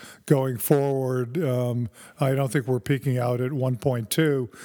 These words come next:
I think we'll peak out something closer to a million and a half. Um, so there's still some decent growth to be had in this year and next year.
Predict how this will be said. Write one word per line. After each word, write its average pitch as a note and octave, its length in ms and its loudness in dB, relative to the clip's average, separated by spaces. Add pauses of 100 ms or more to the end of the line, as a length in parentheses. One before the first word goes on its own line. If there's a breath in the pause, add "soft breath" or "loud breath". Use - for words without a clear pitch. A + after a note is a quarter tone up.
(160 loud breath)
I - 20 -20
think - 180 0
we'll B2+ 80 4
peak C#3+ 280 -2
out B2+ 240 0
something A#2+ 460 -2
closer A#2+ 360 0
to A#2+ 140 -2
a A#2 80 -2
million A#2 320 -2
and A2+ 100 -4
a A2 40 -4
half. A2 380 -4 (440 loud breath)
Um, B2 240 2
so C#3+ 160 2
there's B2+ 180 0
still C#3 180 2
some C3 160 -2
decent A#2 340 -2
growth A#2 280 -2
to B2+ 80 -6
be A#2 180 -2
had A2+ 360 -4 (400 loud breath)
in A#2 540 -2
this A#2+ 240 -2
year A#2 260 0
and A2+ 140 -2
next A2+ 320 -6
year. A2+ 180 -4